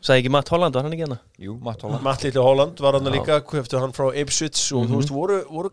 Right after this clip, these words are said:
Speaker 3: klárir og, eh, þú veist, þeir voru, já, þeir oft í svona, já,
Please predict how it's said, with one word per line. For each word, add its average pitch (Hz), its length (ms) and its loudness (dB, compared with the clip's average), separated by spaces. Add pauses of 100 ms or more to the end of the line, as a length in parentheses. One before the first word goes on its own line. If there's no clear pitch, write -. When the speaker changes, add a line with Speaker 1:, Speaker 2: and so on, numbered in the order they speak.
Speaker 3:
klárir 226 540 -6 (240)
og, 101 420 -10
eh, 113 560 -4
þú 113 140 -10
veist, 123 160 -12
þeir 131 160 -8
voru, 131 240 -8
já, 117 180 0
þeir 113 220 -8
oft 139 160 -14
í 175 100 -12
svona, 165 240 -8
já, 120 180 -4